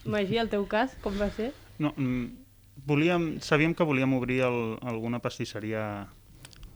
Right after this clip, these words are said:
Speaker 2: o algun model de pastisseria a Tarragona. El problema és que mai saps on, on anar a parar a Tarragona. Hi ha, és això que parlàvem abans, d'àrees definides, no? Doncs quan tu et mires Tarragona,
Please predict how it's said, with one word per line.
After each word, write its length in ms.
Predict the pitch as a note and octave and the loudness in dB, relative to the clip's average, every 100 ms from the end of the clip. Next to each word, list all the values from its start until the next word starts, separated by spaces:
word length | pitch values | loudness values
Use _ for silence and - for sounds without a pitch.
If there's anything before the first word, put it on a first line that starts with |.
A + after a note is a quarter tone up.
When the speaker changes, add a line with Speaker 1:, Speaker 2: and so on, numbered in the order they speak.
| - | -8
Speaker 2:
o 80 | A#2+ | -4
algun 200 | A2+ A#2+ | -2 0
model 280 | A#2+ A2+ A#2+ | 2 2 0
de 80 | |
pastisseria 840 | A#2 - A#2 - G2+ A2 G#2 G2+ G2+ - - - - - - | -4 -6 -10 -8 -8 -6 -6 -8 -12 -14 -14 -14 -20 -10 -6
a 80 | |
Tarragona. 540 | A#2+ A#2 A2+ A2 C3 D3+ - - - - - - - C3+ | -2 0 0 0 -2 -4 -10 -20 -20 -20 -20 -20 -6 -4
El 100 | B2 | -2
problema 280 | B2 C3 C3+ | 0 2 2
és 80 | - | 2
que 120 | C3+ | 2
mai 180 | B2 B2 | 2 2
saps 360 | - B2+ A2 B2 | 2 2 2 0
on, 220 | B2 B2 | 0 0
on 200 | C#3 C3+ | 2 2
anar 120 | C3 B2+ | 2 2
a 60 | |
parar 200 | A#2 A2+ G#2 | 2 2 0
a 40 | |
Tarragona. 500 | G#2 A2 A2+ A2 G#2+ - C3 | -2 -2 -2 -2 -4 -4 0
Hi 80 | C3 | 4
ha, 80 | C3 C3 B2 - - - - - - - | 4 2 0 -8 -10 -10 -12 -14 -12 -2
és 140 | E3 C#3+ | 2 4
això 140 | D3 D3+ | 4 4
que 80 | |
parlàvem 300 | D3 C#3 C3+ | 6 6 6
abans, 260 | B2+ B2 D3+ | 6 6 6
d'àrees 380 | B2+ A#2+ C3 A#2 | 6 6 6 4
definides, 540 | B2 A#2+ A2+ A#2 D#3 C3+ | 0 0 -2 0 2 2
no? 140 | B2+ | 2
Doncs 380 | C3+ A#2+ A2+ - | 0 0 -2 -2
quan 140 | C3 A#2+ | 0 0
tu 140 | C3+ | 0
et 80 | C3 | 4
mires 260 | C#3+ C#3 - | 4 4 4
Tarragona, 520 | C#3 C3 B2+ C#3+ | 6 6 6 4